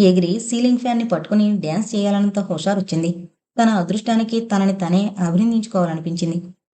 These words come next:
ఆమెని మళ్ళీ ఓసారి పరిశీలనగా చూశాడు. ప్రేమలో పడి తదేకంగా ఆమె కళ్ళనే చూస్తూ, తన రూపంలో ఆ కళ్ళల్లోనే ఈదులాడుతూ ఉండొచ్చినంతగా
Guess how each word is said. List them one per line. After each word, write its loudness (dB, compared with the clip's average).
ఆమెని 2
మళ్ళీ 2
ఓసారి -2
పరిశీలనగా 0
చూశాడు. -2
ప్రేమలో 0
పడి -2
తదేకంగా 2
ఆమె 2
కళ్ళనే 0
చూస్తూ, 0
తన 0
రూపంలో 0
ఆ 0
కళ్ళల్లోనే 2
ఈదులాడుతూ 0
ఉండొచ్చినంతగా 0